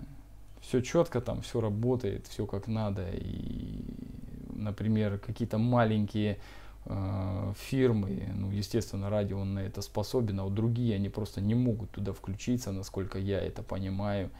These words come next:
потому что это стоит огромных денег, чтобы просто вот туда влезть, в это всё облако, и, собственно, там это всё сделать. Ну, опять же, может, я где-то ошибаюсь в каких-то нюансах, <clears throat> это не важно. Вот, ну, в общем, там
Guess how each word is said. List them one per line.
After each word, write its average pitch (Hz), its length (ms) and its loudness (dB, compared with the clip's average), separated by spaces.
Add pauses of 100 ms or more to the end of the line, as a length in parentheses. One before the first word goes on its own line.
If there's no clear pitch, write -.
(460)
потому 98 280 0
что - 140 -2
это 98 160 -2
стоит 98 380 0
огромных 98 540 -2
денег, 98 480 2
чтобы 90 280 -6
просто 110 400 -2
вот 117 180 -8
туда 90 400 -2 (100)
влезть, 101 460 2
в 85 40 -2
это 82 200 -4
всё - 200 -6
облако, 92 560 0
и, - 260 -4
собственно, - 480 -4
там 90 240 -2
это 82 180 -6
всё - 200 -8
сделать. 95 720 0 (100)
Ну, 92 240 -4
опять 95 300 0
же, 80 140 -4
может, 95 360 -2
я 95 160 2
где-то 104 360 -2
ошибаюсь 123 480 0
в - 60 -12
каких-то 101 360 -4
нюансах, 104 580 0 (800)
<clears throat> - 200 -6 (300)
это 110 200 2
не 113 140 6
важно. 104 540 2 (380)
Вот, 113 360 2
ну, 120 60 2
в 127 40 2
общем, 120 260 2
там 104 400 2